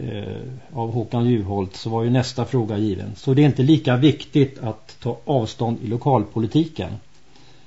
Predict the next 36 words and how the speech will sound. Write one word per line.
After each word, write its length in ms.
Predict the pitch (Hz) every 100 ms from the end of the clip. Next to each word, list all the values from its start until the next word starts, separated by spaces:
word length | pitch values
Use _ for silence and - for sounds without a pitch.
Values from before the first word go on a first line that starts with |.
| - - - -
Han 200 | 131 151
menade 440 | 156 123 123 143
att 200 | 113 -
det 80 | 147
var 220 | 131 127
det, 120 | 135
eftersom 440 | 143 - 127 127 123
han, 120 | 120 - - -
som 140 | 123
han 100 | 127
uttryckte 440 | 127 127 127 -
det, 200 | 135 139 135 -
vi 140 | 123
har 220 | 110 113
nolltolerans. 1120 | 110 139 127 101 - 107 117 151 87 87 - - - - - - - - - -
Jag 200 | 131 127
tycker 220 | 127 135
att 60 |
det 60 | 131
vore 120 | 139
bättre 420 | 120 135 - 147
för 100 | 135
det 60 | 135
svenska 340 | 135 120 113
samhället 520 | 110 120 101 101 120 123
om 100 | 107
Socialdemokraterna 760 | 120 131 113 101 110 104 101
inriktar 500 | 139 117 104 104 110
sig 160 | 98 101
på 120 | 113
nolltolerans 800 | 120 110 95 - 101 107 117 95
när 140 | 101 101
det 80 |
gäller 220 | 101 98 95
brott 520 | 95 135 - - -
istället. 640 | 98 104 90 92 - -